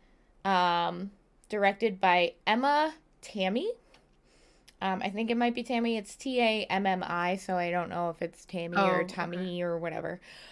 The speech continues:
Speaker 1: Um,
Speaker 2: Yeah.
Speaker 1: so they have announced a release date. Um, the article will be in the show notes. It's from Polygon, which is actually one of my favorite, um, gaming websites to get news and also walkthroughs.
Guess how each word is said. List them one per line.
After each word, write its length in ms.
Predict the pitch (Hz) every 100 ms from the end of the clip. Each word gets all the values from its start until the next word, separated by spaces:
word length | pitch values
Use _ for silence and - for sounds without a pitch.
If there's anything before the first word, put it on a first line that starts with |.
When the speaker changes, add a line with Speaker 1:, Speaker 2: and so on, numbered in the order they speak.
| - -
Speaker 1:
Um, 100 | 226
Speaker 2:
Yeah. 380 | 226 220 214 220 - _ _ _ _ _ -
Speaker 1:
so 680 | - 247 226 214 208 202 202 - _ _
they 220 | 226 226
have 260 | 254 262 330
announced 540 | 359 294 233 240 - -
a 60 | 262
release 520 | 359 330 226 208 -
date. 360 | - 180 180 -
Um, 300 | 220 208 208
the 120 | 208
article 340 | - 220 254 294
will 100 | 285
be 100 | 262
in 80 | 254
the 60 |
show 220 | 269 226 208
notes. 280 | 208 -
It's 120 | 247 -
from 180 | 226
Polygon, 580 | 226 214 180 180 180 185
which 160 | 202 233
is 100 | -
actually 360 | 226 233 311
one 140 | 320 269
of 60 |
my 120 | 233 208
favorite, 560 | - 190 190 180 - - - - - _ -
um, 500 | 202 180 170 190 202 _ _ _ _ _ _ -
gaming 360 | 233 208 196 196
websites 720 | 185 190 - 190 185 185 -
to 40 |
get 160 | 190 -
news 320 | 185 185 202
and 140 | - 202
also 320 | 208 196 202
walkthroughs. 680 | 180 170 - - - -